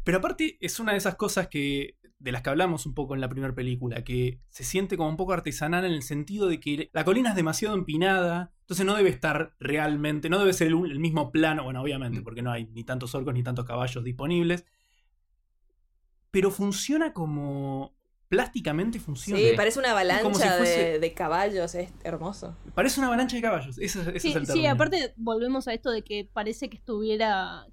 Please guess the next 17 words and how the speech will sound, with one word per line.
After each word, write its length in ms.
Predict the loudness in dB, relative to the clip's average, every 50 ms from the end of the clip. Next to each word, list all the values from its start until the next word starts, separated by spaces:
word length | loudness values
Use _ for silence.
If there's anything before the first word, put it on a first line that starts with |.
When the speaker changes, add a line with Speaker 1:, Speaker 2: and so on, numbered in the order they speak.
| _
Speaker 4:
que, 180 | -10 -10 -10 -10 -14 -20 -12
que 120 | -10 -8 -4
todo 160 | 0 0 2
el 100 | 0 0
setting 380 | 0 -2 -2 -2 -2 -2 -2 -2
estuviera 420 | -4 -4 -2 0 2 2 0 0
pensado 540 | -2 -6 -6 -2 0 0 2 2 0 0 -2
para 480 | -4 -4 -2 -2 -2 -2 -4 -4 -8 -10
una 220 | -8 -4 -4 -4
estrategia 580 | -4 -4 -6 -6 -6 -6 -6 -4 -2 -2 -2 0
de 100 | -2 0
guerra, 300 | 0 2 2 2 0 -4
¿entendés? 360 | -6 -6 -8 -8 -8 -6 -2
Speaker 3:
Sí. 100 | 0 2
Speaker 4:
Tipo, 140 | 2 2 2
esa 180 | 2 0 0 0
colina 500 | 0 0 2 2 2 2 2 0 -2